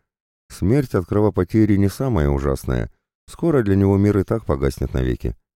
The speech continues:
Вот только я всегда считал, что нехорошо оставлять фатально раненого врага мучиться мыслями о скорой смерти. Но не в этом случае. Учёный,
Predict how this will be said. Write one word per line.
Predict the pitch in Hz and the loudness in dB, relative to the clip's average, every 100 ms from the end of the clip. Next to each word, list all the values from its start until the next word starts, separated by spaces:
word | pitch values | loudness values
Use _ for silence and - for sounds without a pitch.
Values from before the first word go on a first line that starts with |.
| _ _ _ _ - | _ _ _ _ -2
Вот | 73 92 | 0 0
только | - 110 101 | 2 0 2
я | 104 98 | 2 2
всегда | 101 98 98 | -2 -2 -2
считал, | - 101 120 117 - - | -2 -2 0 0 -4 -14
что | - 101 | -4 0
нехорошо | 120 - 131 127 - 69 | 0 -2 -4 -2 -2 -2
оставлять | - 73 73 71 | -2 -2 0 0
фатально | - 76 76 71 73 | -2 -2 0 0 0
раненого | 76 71 69 67 | 0 0 0 0
врага | 69 73 95 107 - _ - | 0 0 0 -2 -6 _ -4
мучиться | 113 - 107 - | -2 -2 -2 0
мыслями | 85 95 87 80 76 | 0 0 0 0 0
о | |
скорой | 69 - 73 | -2 -2 -2
смерти. | 67 64 60 - - _ _ _ _ _ - | -2 -6 -6 -6 -8 _ _ _ _ _ -6
Но | 69 90 | 0 2
не | 135 | 2
в | 98 | 2
этом | 107 90 | 0 -2
случае. | - 65 - 64 62 _ _ _ _ _ _ _ | -2 -4 -2 -2 -2 _ _ _ _ _ _ _
Учёный, | 87 - 139 123 82 69 | -2 0 2 2 2 2